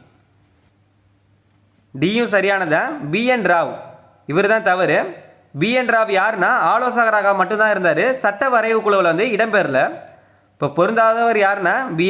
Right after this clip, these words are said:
என் ராவ் தான். சட்ட வரைவு குழுவின் அந்த ஏழு பேர் யாருன்னா, இவங்க தான். டாக்டர் பி ஆர் அம்பேத்கர், என் கோபாலசாமி,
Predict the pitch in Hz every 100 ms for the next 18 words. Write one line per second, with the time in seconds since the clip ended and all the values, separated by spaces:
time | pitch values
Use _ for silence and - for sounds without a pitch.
0 | 196 160 156 165 135 156 247 - - _
1 | _ _ _ _ _ _ - - 175 175
2 | 247 214 220 226 208 180 185 254 160 160
3 | 156 208 220 214 226 202 196 190 190 226
4 | 185 196 180 190 277 381 - - - 156
5 | 185 208 185 196 202 190 170 196 208 175
6 | 180 262 - - 151 208 - 196 220 220
7 | 220 214 180 180